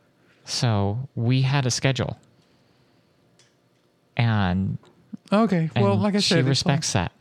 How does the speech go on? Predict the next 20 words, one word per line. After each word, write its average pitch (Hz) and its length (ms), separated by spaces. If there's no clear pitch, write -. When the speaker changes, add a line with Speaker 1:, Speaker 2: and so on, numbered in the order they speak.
Speaker 2:
all 185 160
new, 170 300
and 156 200
I 156 60
just 151 200
don't 165 200
know 160 340
how 165 140
things 160 320
are 160 120
working. 156 300
Speaker 1:
Uh, - 120
Speaker 2:
So 131 260
Speaker 1:
it's, 123 360
it's 123 320
new 135 180
for 160 180
me 165 200
too. 226 280
<laughs> - 40